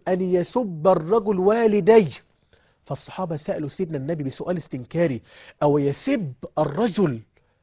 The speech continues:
والديه؟ هو في حد؟" ده الصحابة، صحابة سيدنا النبي بيقولوا: "النبي، هو في حد يا رسول الله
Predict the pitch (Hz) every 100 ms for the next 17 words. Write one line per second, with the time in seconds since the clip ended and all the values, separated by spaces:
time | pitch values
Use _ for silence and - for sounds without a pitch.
0 | _ 143 170 160 131 180 190 _ _ _
1 | _ 147 139 - 240 - 254 220 135 _
2 | _ _ _ - - - - 220 233 139
3 | - _ _ _ _ - - 220 185 220
4 | 190 202 220 180 226 220 254 220 131 _
5 | - 170 190 - 277 294 302 240 220 262
6 | 247 254